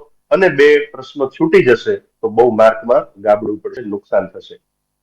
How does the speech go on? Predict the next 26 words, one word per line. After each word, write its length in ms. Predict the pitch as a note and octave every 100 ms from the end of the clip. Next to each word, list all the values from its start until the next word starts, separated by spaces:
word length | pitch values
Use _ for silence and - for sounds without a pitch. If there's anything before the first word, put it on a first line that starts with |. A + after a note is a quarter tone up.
| _ _ _ _ _ _ -
અને 200 | C#3 F3+
સામાન્ય 640 | - C3 B2+ D3 F#3+ G#3
રીતે 220 | F#3+ F#3 F3+
લખીને 440 | D3+ D3+ G3+ F#3
પણ 280 | F3+ E3 D#3
જો 60 |
આખું 300 | C#3+ A#2+ -
પેપર 280 | F3 E3 D#3+
પૂરું 260 | D#3 D#3 E3+
કરશો 300 | E3+ E3 G3
ને 100 | C#3
તો 120 | B2+
વધારે 300 | C3+ C#3 B2
માર્ક્સ 280 | G#2+ G2+ _
મળશે. 260 | G2 F2+ _ _ _ _ -
આ 60 |
વાત 200 | G#2 A#2+
તમે 200 | - A#2+
બરાબર 460 | A#2+ A#2+ C3+ C3 C3+
સમજી 300 | B2 A#2 A2
શકો 260 | G#2+ G2 G2
એમ 100 | F2+
છો. 140 | F#2+ A2
એટલે 260 | A2+ B2+ C3+ C3+ _ _ _ _
પરીક્ષા 400 | C#3 F#3+ - F3+
દરમિયાન 500 | C#3 C3 A#2 G#2 C3+